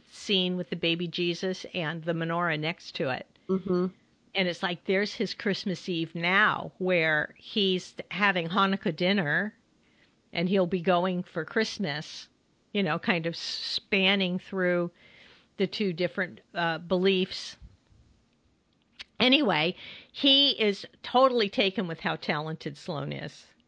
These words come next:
Speaker 1: And says, "We should do the play together." <laughs>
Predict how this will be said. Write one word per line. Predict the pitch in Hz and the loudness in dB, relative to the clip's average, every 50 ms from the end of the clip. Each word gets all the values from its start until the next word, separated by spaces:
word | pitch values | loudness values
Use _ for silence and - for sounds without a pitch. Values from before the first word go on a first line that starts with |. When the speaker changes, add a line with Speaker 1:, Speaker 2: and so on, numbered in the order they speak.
| _ _ _ _ _ _ _ _ _ _ _ _ - | _ _ _ _ _ _ _ _ _ _ _ _ 0
Speaker 1:
And | 175 170 160 160 - | 2 2 2 0 -4
says, | - - 196 175 165 160 156 - - - | 0 4 6 6 6 4 2 0 -6 -10
"We | - 185 190 190 190 | -2 2 2 4 4
should | - - 196 156 | 2 0 0 0
do | 180 165 | 0 -2
the | 151 | -2
play | 147 - - 160 147 | -2 -2 -2 -2 -2
together." | 143 147 147 151 139 135 - - - - | -2 -2 0 0 0 0 -2 -8 -12 -14
<laughs> | _ | _